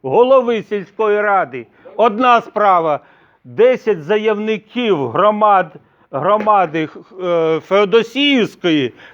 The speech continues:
проти голови. Друга справа, те, що ви голосували тут на сесії,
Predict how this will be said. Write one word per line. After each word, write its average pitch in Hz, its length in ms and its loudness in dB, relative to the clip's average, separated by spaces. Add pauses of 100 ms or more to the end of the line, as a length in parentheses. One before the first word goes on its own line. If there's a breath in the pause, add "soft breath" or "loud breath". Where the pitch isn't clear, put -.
(140)
проти 226 500 2
голови. 180 800 -2 (720 soft breath)
Друга 214 500 2
справа, 147 760 -4 (760)
те, 240 220 4
що - 240 -4
ви 233 140 0
голосували 214 800 0
тут 214 380 -6
на 196 200 0
сесії, 175 1000 -4